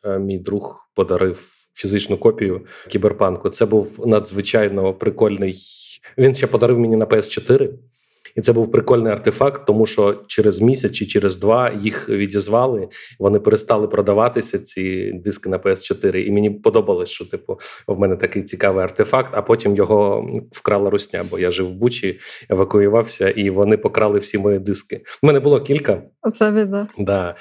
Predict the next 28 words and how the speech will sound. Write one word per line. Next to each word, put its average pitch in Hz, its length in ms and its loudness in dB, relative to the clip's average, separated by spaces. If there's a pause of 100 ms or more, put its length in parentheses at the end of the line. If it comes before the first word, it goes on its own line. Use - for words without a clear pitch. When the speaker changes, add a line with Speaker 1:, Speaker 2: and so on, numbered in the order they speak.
(680)
Speaker 2:
Але 220 280 2
ж 247 140 0
ви 254 100 6
знаєте, 262 400 2
що 226 180 0
багато 214 400 0
дисків, 202 380 2
які 190 220 -2
у 185 40 0
нас 185 180 0
продавалися 196 760 2
там 175 240 -2
в 165 60 -4
супермаркетах, 185 880 0
це - 160 -4
якась 185 280 0
піратка 185 580 0
була, 175 380 -2
да, 185 220 -4
типу, 185 380 -4
в 180 80 -6
ті - 160 -6
часи. 180 480 -4
І 180 600 -2
знайти 196 360 -2
справжні 196 460 0
ліцензійні 190 760 0
диски — 202 380 -2